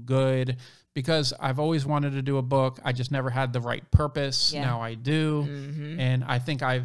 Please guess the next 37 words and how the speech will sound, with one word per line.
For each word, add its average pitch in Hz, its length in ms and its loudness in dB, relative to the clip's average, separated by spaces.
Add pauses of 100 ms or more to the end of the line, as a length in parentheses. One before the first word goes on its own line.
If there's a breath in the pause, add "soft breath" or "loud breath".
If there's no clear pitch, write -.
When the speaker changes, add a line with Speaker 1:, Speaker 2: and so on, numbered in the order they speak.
Speaker 1:
you 135 140 -8
know, 123 60 -4
I 117 80 -4
talked 127 240 -8
about 127 160 -6
it 120 80 -12
before, 127 240 -10
reaching 123 280 -8
that 120 140 -10
certain 131 320 -8
level 113 220 -8
of 113 60 -8
success, - 760 2 (340 loud breath)
you 147 80 -6
know, 123 260 0
so 131 320 -4
we 120 160 -6
can 123 140 -4
give 120 140 -6
out 117 180 -8
real 123 160 -2
information. 127 600 -4
So 120 240 -2
that 143 280 2
book, 160 300 2 (200)
it, 156 180 -10 (220)
when 139 140 -2
it 202 100 -2
comes 185 280 4
out, 135 240 6
we're 131 100 -2
gonna 135 160 0
do 131 220 0
the 127 100 -4
podcast 135 500 0
on 131 140 -2
it. 131 140 -2